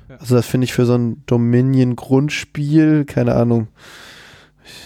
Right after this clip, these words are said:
Speaker 2: Ja, also ich fand es bei Dominion schon immer ziemlich teuer, dass man halt irgendwie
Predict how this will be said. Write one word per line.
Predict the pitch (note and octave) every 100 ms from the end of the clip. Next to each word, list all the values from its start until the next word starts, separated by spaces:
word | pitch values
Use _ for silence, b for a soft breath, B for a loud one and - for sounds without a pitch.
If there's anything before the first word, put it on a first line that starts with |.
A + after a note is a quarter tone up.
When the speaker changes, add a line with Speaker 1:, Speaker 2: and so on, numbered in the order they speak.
| B - B2
Speaker 2:
Ja, | A2 G#2+ -
also | A#2 A#2+
ich | -
fand | B2+
es | A#2+
bei | - A#2
Dominion | A#2+ B2+ A#2+
schon | A#2
immer | A2+ A2+ A2+
ziemlich | G#2+ A#2+ A2+ -
teuer, | - A#2 A#2
dass | A2
man | A#2+ A#2
halt | A#2 -
irgendwie | A#2+ A#2+